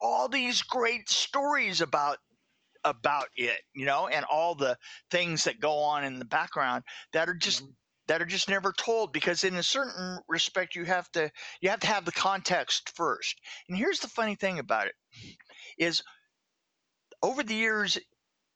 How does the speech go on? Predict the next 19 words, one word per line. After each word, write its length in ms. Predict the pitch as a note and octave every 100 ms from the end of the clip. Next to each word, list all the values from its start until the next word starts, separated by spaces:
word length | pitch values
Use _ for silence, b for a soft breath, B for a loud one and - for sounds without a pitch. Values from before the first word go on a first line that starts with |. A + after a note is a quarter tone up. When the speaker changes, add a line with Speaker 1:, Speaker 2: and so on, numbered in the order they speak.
| -
Speaker 1:
people 320 | A#3 B3 B3+
have, 340 | F3 F#3 E3 D3+
have 260 | - F3+ D#3
got 240 | D#3+ G3 F3
the 60 |
context 800 | - G3+ B3+ C4 C#3+ G2 - -
for 260 | - B2+ G2+
it 80 | F#2
now, 340 | G#2 G#2+ - - - -
you 100 | B2
know? 240 | A#2 B2 B B
It's 160 | F#3 -
just 180 | A3
that 80 | F#3
the 100 | E3
stories 380 | F3+ B3 D4 C#4+
haven't 280 | D3 A#2 G#2
come 180 | G#2+ G2+
out. 160 | -